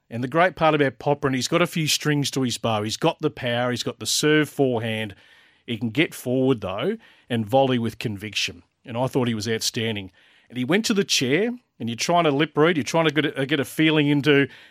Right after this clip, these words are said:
a player's mindset. And he went to the chair, he sat down, uh, clenched fist to his box. It was like vindication that, yes, that's where I belong to. I belong up where Sinner is. Now, he's jumped up to sixty in the world.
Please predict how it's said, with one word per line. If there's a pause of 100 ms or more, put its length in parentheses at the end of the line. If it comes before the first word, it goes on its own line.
(120)
a
player's
mindset.
And
he
went
to
the
chair,
he
sat
down, (480)
uh,
clenched
fist
to
his
box.
It
was
like
vindication
that,
yes,
that's
where
I
belong
to.
I
belong
up
where
Sinner
is.
Now,
he's
jumped
up
to
sixty
in
the
world.